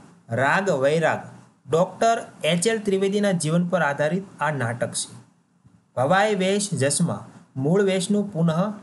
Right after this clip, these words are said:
લેખન છે. ગુરુ ગણિકા, સંસ્કૃત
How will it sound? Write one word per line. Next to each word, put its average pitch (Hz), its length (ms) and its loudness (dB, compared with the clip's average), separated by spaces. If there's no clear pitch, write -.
લેખન 131 420 -2
છે. - 180 -8
ગુરુ 190 260 4
ગણિકા, 120 460 -2
સંસ્કૃત 233 600 0